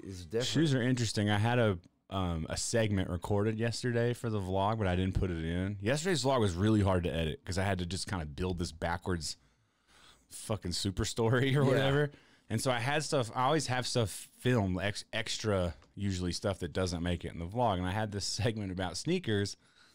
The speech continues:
Speaker 2: only because so many people have been like, lately, "Hey, we really wish that you would review sneakers again, this, that, and the third." But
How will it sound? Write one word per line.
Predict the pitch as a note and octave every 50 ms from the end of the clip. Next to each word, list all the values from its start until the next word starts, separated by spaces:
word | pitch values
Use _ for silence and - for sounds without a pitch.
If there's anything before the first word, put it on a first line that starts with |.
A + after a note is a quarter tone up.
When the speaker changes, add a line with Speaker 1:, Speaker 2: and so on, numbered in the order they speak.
| _ _ _ _ _
Speaker 2:
only | B2+ C#3+ E3 E3+ D3+
because | C#3 B2+ - C3+ B2+ A#2+ -
so | - B2 A#2+
many | B2 A#2+ A#2
people | - A2 G#2+ G2 G#2+ G#2 G2+ G2
have | F#2 F2
been | F#2+ F#2+ F#2+ F#2+
like, | F#2 F2+ E2+ D2+ D2+
lately, | E2 F#2 F#2 F2+ F2+ F#2 F2+ E2+ E2 D#2+ - _ _ _ _ _ _ _ _ _ _
"Hey, | - A2+ G2 F#2+
we | F#2+ F#2+
really | G2 G2+ G2+ G2+ F#2+ F#2
wish | F#2 F#2 F#2 F2+ - -
that | - E2+
you | F2 F2+ F2
would | F2 E2+ E2
review | E2+ E2 D#2 E2 D#2+
sneakers | D#2 - F2+ E2+ E2 - E2+ D#2+ D#2
again, | D#2+ D#2 D#2+ D#2+ D#2+ D#2+ D#2
this, | E2 D#2 -
that, | - E2 D#2 D2+
and | D2 D#2
the | D#2+
third." | - - F2 E2+ E2 D#2+ D#2+
But | F2 F2 E2 D2+